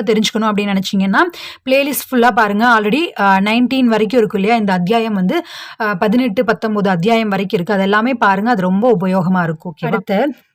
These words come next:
வெற்றிக்கான விலையை வரையறுங்கள், அதை செலுத்தவும் தயாராகுங்கள். எல்லாவற்றிற்கும் ஒரு விலை உண்டு அப்படின்ற அத்தியாயத்துல இதை பார்த்தோம். ஏனென்றால், மதிப்புமிக்க எதுவும் இலவசமாக கிடைப்பதில்லை. பெரும்பான்மையான பொருளாதார செலவுகள் அட்டையில் கட்டணத்தின் மதிப்பை காட்டியபடி அமைவதில்லை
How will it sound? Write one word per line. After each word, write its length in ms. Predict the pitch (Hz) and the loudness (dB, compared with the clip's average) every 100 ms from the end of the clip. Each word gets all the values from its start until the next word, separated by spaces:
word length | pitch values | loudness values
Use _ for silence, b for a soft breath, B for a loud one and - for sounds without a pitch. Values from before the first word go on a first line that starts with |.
| 220 | -2
வெற்றிக்கான 680 | 233 - 339 - 311 302 | -2 0 -2 2 2 2
விலையை 360 | 247 233 226 269 | 2 2 2 2
வரையறுங்கள், 680 | 214 208 226 214 185 175 269 - | 2 4 4 4 2 2 -2 -2
அதை 260 | 208 214 233 | 0 2 0
செலுத்தவும் 720 | - 233 254 233 247 285 359 214 | 0 -2 -2 0 0 2 -2 -4
தயாராகுங்கள். 760 | 196 196 185 170 180 156 160 | -2 0 0 -2 0 0 -2
எல்லாவற்றிற்கும் 840 | - 226 233 254 254 196 247 - 254 | -2 0 2 2 2 -2 -6 -2 -2
ஒரு 140 | 226 | 0
விலை 220 | 202 208 202 | 0 -2 0
உண்டு 200 | 190 196 | 0 0
அப்படின்ற 500 | 185 - 214 202 185 | 0 0 -2 0 0
அத்தியாயத்துல 380 | 180 175 156 294 | -2 -2 -4 -4
இதை 180 | 240 180 | -4 -4
பார்த்தோம். 300 | 156 147 - _ B B B | -8 -10 -16 _ B B B
ஏனென்றால், 580 | - 254 262 254 269 233 | -4 -2 -2 0 2 2
மதிப்புமிக்க 760 | 233 220 254 226 302 285 - 320 | 0 0 -2 -2 -2 -2 -2 -2
எதுவும் 480 | 240 208 233 285 | 0 0 0 -2
இலவசமாக 640 | 277 214 240 247 247 202 220 | 0 0 0 -2 0 0 -2
கிடைப்பதில்லை. 640 | 240 185 175 175 165 156 156 B B | -2 -4 -4 -6 -4 -6 -10 B B
பெரும்பான்மையான 840 | 262 262 277 302 302 311 302 285 | -2 0 2 2 2 2 4 2
பொருளாதார 680 | 302 240 233 269 262 269 285 | 2 0 2 2 4 4 2
செலவுகள் 580 | 262 208 202 190 196 262 | 0 0 0 0 -2 -2
அட்டையில் 520 | - 202 - 277 311 | -4 -4 -4 -2 -2
கட்டணத்தின் 640 | 226 220 196 247 226 269 294 | -2 -4 -2 -4 -4 -4 -4
மதிப்பை 480 | 269 190 226 277 285 | -2 -2 -2 -4 -2
காட்டியபடி 640 | 214 202 196 240 214 233 | 0 0 0 0 0 0
அமைவதில்லை 600 | 214 185 196 175 165 160 | 0 0 -2 -2 -4 -6